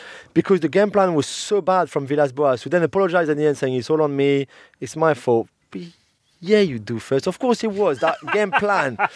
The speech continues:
No, but the game plan was so silly that it made no sense whatsoever. And at halftime it changed, went four four two, and they played a bit better and they didn't concede more.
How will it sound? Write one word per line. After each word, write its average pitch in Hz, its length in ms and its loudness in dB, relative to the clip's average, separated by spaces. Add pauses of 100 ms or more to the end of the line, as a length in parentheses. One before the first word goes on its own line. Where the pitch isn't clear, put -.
(240)
No, 311 100 0
but 269 140 0
the 240 80 -2
game 277 220 -2
plan 269 240 0
was 247 120 2
so 262 140 0
silly 262 460 0
that 208 120 -2
it 226 120 0
made 240 180 0
no 220 220 0
sense 233 360 0
whatsoever. 202 480 0
And 170 80 2
at 165 80 0
halftime 214 360 0
it 180 80 -2
changed, 190 340 0
went 175 220 0
four 196 160 0
four 180 180 0
two, 180 340 2
and 143 160 0 (300)
they 135 80 2
played 160 220 0
a 156 60 2
bit 143 140 0
better 156 400 4
and 131 80 0
they 123 80 0
didn't 143 220 -2
concede 147 380 -2
more. 156 400 2